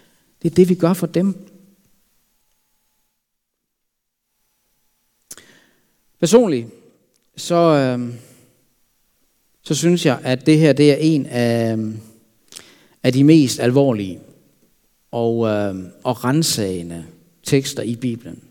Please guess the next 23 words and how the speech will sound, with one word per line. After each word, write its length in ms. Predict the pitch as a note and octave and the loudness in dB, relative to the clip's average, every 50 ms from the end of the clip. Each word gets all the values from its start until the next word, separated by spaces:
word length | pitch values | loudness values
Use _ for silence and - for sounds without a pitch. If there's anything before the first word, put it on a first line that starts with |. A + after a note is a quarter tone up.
| _ _ _ _ _ _ _ _ _ _ _ _ _ _ _ _ _ _ _ _ _ _ _ _ _ _ _ _ _ _ _ _ _ _ _ _ _ _ _ _ _ _ _ _ _ _ _ | _ _ _ _ _ _ _ _ _ _ _ _ _ _ _ _ _ _ _ _ _ _ _ _ _ _ _ _ _ _ _ _ _ _ _ _ _ _ _ _ _ _ _ _ _ _ _
som 120 | - C3 | -4 -4
også 140 | C#3 D3 - | -4 -2 -2
tvinger 260 | - G3 F#3+ E3+ C#3+ | 0 2 2 2 2
mig 240 | C3 A#2+ A2+ A2+ A#2 | 0 0 -2 -4 -2
selv 340 | - - F#3+ F3 D#3 - - | 0 2 2 2 0 -2 -6
til 160 | - - C#3 | -6 -4 -4
at 80 | C3 | -4
stille 240 | - - D3 D3 E3 | 0 2 2 2 2
mig 120 | D#3+ C3+ C3 | 2 0 -2
selv 400 | - F#3+ F#3 F3+ D#3+ - - C#3 | 0 0 0 0 -2 -8 -10 -8
nogle 220 | B2+ A#2+ B2 B2 | -6 -4 -2 -2
meget 420 | B2 C3 C#3 D#3 D#3 D#3 D3 C#3 - - - - - _ _ _ _ _ _ _ _ _ _ _ _ _ _ _ _ _ _ _ - | -2 0 0 2 2 2 0 0 -4 -10 -20 -20 -20 _ _ _ _ _ _ _ _ _ _ _ _ _ _ _ _ _ _ _ -6
nærgående 480 | A2+ A#2+ C3 D3 C3 C3+ G#2 F#2+ G2 | -2 0 0 0 2 0 -2 -2 -4
spørgsmål. 580 | A2+ - - F#2 G2 - - - - A#2 B2 - - _ _ _ _ _ _ _ _ _ _ _ _ _ _ _ _ _ _ _ _ _ _ _ _ _ _ _ _ _ _ _ _ _ _ _ _ _ _ _ | -10 -10 -12 -12 -12 -12 -14 -16 -18 -18 -20 -20 -20 _ _ _ _ _ _ _ _ _ _ _ _ _ _ _ _ _ _ _ _ _ _ _ _ _ _ _ _ _ _ _ _ _ _ _ _ _ _ _
Har 320 | - - - - G#3+ G3 E3 | -14 -8 -2 0 0 2 2
jeg 140 | C#3+ C3 C3 | 2 0 0
det 100 | C3 C3 | 0 2
hele 420 | B2+ E3+ F#3 G3+ G#3+ G#3+ F#3 D3+ | 4 6 6 6 6 4 2 0
i 140 | - D3 B2+ | 0 -2 -2
hovedet 640 | A2+ A#2+ C#3+ D3+ F3 G3 F#3+ E3 B2+ G2+ F#2 F#2+ - | 0 0 0 0 2 2 2 2 2 0 -6 -12 -14
og 140 | - - A2+ | -10 -8 -6
i 40 | A2+ | -4
munden? 400 | A#2 C#3 D3 D3 C3 - - - | -2 -2 -2 -2 -4 -8 -12 -16